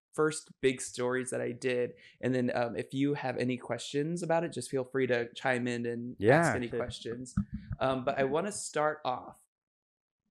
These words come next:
Speaker 1: As a reporter, I only had a day to work on the stories,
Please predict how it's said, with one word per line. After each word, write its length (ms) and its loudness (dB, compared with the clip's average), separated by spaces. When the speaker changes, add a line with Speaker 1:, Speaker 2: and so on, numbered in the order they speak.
Speaker 1:
As 220 0
a 60 0
reporter, 600 4
I 360 2
only 260 0
had 320 0
a 80 0
day 480 2
to 180 -10
work 380 -2
on 140 0
the 80 -4
stories, 720 -8